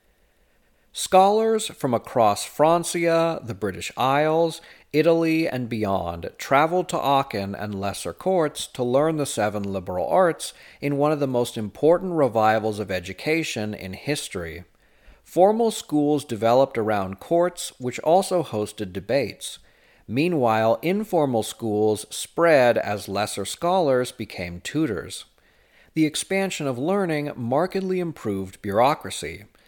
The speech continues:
Far more people could write in Latin and could more easily communicate with other members of the empire.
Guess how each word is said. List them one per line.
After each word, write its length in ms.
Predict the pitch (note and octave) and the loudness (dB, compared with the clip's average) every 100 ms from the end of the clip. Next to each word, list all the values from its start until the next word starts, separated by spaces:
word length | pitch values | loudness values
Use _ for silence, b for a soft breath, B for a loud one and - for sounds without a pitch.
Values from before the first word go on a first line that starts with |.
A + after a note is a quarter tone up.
| b b _ | b b _
Far 360 | - F#3 G#3+ | 4 4 2
more 260 | G3+ F3+ E3+ | 0 0 0
people 480 | - F3 - A2+ G#2+ | -4 -6 0 0 0
could 180 | B2+ | -2
write 380 | G2+ F#2+ G2+ G2+ | -2 0 0 -2
in 180 | F2+ F#2+ | -4 -6
Latin 480 | C#3 F#3 D3 C3+ C3 | -2 -2 -2 -4 -6
and 240 | - A2+ | -6 -8
could 220 | - A2 | -6 -4
more 200 | G2+ G2+ G2+ | -2 -4 -4
easily 400 | B2 A2 G2+ G2 | -6 -4 -4 -4
communicate 760 | G2 C3 G#3 A3 - A#2 A#2 | -6 -4 -2 -2 -2 -2 -2
with 160 | A#2+ B2+ - | -6 -8 -4
other 240 | G#2+ B2+ | 0 0
members 460 | G#2+ F#2 F2+ F#2 G2 | 0 -6 -6 -8 -8
of 120 | F2 | -10
the 160 | F2+ | -6
empire. 680 | G2+ C#3+ C#3 - - - - | -6 -6 -10 -10 -10 -10 -14